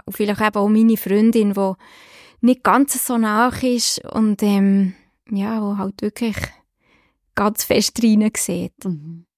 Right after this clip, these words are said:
Speaker 1: Ja.
Speaker 2: Und, ähm, was für ein Ort könnte denn das sein, wenn nicht die Hause?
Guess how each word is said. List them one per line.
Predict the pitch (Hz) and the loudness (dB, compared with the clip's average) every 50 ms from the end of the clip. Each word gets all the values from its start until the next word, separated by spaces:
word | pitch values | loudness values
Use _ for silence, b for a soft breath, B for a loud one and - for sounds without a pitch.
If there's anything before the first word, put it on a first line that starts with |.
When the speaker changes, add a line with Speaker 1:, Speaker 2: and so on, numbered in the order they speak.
| _ - 269 - | _ -18 -16 -16
Speaker 1:
Ja. | - - _ _ _ _ _ _ _ _ _ _ _ _ _ _ _ _ _ _ _ _ _ _ _ _ _ _ _ _ _ _ _ _ _ _ _ _ _ _ _ _ _ _ _ _ _ _ _ _ _ _ _ _ - | -16 -16 _ _ _ _ _ _ _ _ _ _ _ _ _ _ _ _ _ _ _ _ _ _ _ _ _ _ _ _ _ _ _ _ _ _ _ _ _ _ _ _ _ _ _ _ _ _ _ _ _ _ _ _ -2
Speaker 2:
Und, | 180 175 165 165 165 160 160 156 147 156 | 0 0 2 2 2 2 0 -2 -2 -2
ähm, | 156 151 151 143 147 147 147 147 147 147 147 151 | -2 -2 -2 -2 -2 -2 -2 -4 -6 -6 -8 -8
was | 156 151 139 - - | -8 -8 -10 -10 -12
für | - - 160 | -8 -6 -4
ein | 160 165 160 | -4 -4 -4
Ort | - 160 170 196 - | -4 -6 -8 -8 -10
könnte | - - 175 175 190 214 208 | -10 -6 -6 -6 -4 -6 -8
denn | 202 214 202 | -10 -10 -10
das | 208 214 - - | -8 -8 -8 -6
sein, | - 214 208 | -4 -4 -4
wenn | 196 180 | -4 -4
nicht | 180 185 180 | -6 -6 -6
die | - 180 170 | -6 -6 -6
Hause? | 185 208 190 | -6 -10 -12